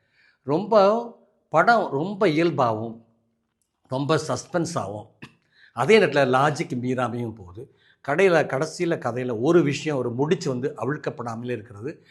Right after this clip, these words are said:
ஆனா அந்த அவிழ்க்கப்படாத முடிவும் கூட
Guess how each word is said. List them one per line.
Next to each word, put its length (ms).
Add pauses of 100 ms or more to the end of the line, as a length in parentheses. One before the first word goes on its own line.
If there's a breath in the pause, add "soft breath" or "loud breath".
(160 soft breath)
ஆனா 240
அந்த 140
அவிழ்க்கப்படாத 720
முடிவும் 440
கூட 580